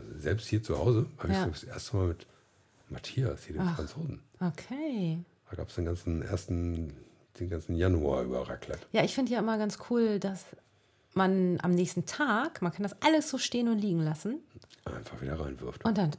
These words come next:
Speaker 2: macht man einfach weiter am nächsten Morgen.
Speaker 1: Hm.
Speaker 2: Das finde ich ganz okay.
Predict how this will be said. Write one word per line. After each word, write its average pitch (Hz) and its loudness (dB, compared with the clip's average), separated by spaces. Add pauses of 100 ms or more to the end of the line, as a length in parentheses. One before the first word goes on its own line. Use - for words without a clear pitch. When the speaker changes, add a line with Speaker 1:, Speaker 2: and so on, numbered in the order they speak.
(500)
Speaker 2:
macht - -6
man 185 0
einfach 175 -2
weiter 180 0
am 170 2
nächsten 170 -2
Morgen. 160 -2 (420)
Speaker 1:
Hm. - -10 (1200)
Speaker 2:
Das 165 -2
finde 233 -2
ich 233 -10
ganz 131 -4
okay. - -4